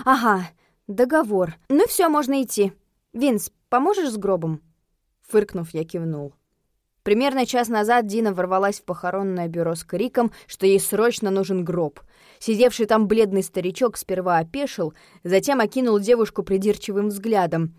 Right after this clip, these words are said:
и предложил небольшое деревянное нечто, задвинутое в самый угол. Оно было выкрашено в зеленый цвет и разрисовано цветочками.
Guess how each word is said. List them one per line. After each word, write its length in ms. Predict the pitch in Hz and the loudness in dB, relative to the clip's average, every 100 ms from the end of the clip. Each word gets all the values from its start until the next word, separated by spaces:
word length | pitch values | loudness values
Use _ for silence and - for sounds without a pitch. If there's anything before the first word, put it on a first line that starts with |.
| _ | _
и 120 | 262 | -4
предложил 460 | 277 208 190 185 220 | -4 -2 0 2 2
небольшое 500 | 208 175 170 - 202 | 2 0 -2 -2 -2
деревянное 560 | 175 165 180 185 180 | 0 -2 -2 -2 -4
нечто, 540 | 180 202 165 - 156 160 - _ | -2 -2 -2 -6 -8 -8 -12 _
задвинутое 560 | 190 180 202 208 190 | -2 0 2 0 2
в 60 | 170 | -2
самый 320 | - 175 180 - | -2 -4 -4 -4
угол. 360 | 190 165 156 - _ _ _ _ | -4 -4 -6 -10 _ _ _ _
Оно 220 | 175 208 | 0 2
было 180 | 226 240 | 4 4
выкрашено 480 | 240 247 226 226 214 | 4 2 0 0 -2
в 60 | |
зеленый 380 | 208 214 220 208 | 0 0 2 0
цвет 500 | 190 - 220 269 262 - - - | -2 -6 0 0 0 -12 -16 -4
и 80 | |
разрисовано 600 | 190 190 196 - 233 214 | -2 0 0 2 2 2
цветочками. 800 | 202 214 208 180 160 - 160 151 | 0 -2 0 0 -2 -4 -6 -6